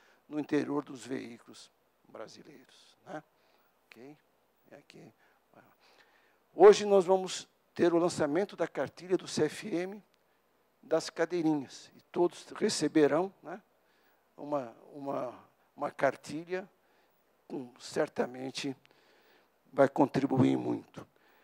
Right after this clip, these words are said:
Esse slide representa o que o transporte inadequado de uma criança pode acarretar. Só esse slide, para mim, já diz tudo, já diz tudo, né?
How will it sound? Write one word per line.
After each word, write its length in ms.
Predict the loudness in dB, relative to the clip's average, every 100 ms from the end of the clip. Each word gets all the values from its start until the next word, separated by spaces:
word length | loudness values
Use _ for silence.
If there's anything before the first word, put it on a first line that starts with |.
| _
Esse 300 | 2 4 4
slide 420 | 8 10 10 6
representa 1000 | 2 2 4 2 4 2 2 2 -2 -2 -4 -20
o 80 | -20 -20 -20
que 380 | -16 -16 -16 -20 _ _ _ _
o 100 | -10
transporte 1040 | 6 6 6 4 12 12 12 6 -8 -8 -6
inadequado 760 | 6 6 6 2 12 12 12 8
de 80 |
uma 160 | 2 0
criança 640 | -2 -2 2 0 -2 -8 -12 _ _ _ _ 4
pode 240 | 4 4
acarretar. 640 | -2 -6 -8 -10 -14 -20 -20 _ _ _ _ _ _ _ _ _ _ _ _ _
Só 280 | -18 -14 -10
esse 260 | -8 -8 -4
slide, 300 | 0 0 0
para 180 | -2 -2
mim, 160 | -2
já 160 | -2 -2
diz 260 | -2 -12
tudo, 400 | -14 -16 -20 -20 -20 _
já 160 | -20
diz 220 | -20 -20 -20
tudo, 200 | -20 -20 _ _
né? 160 | -16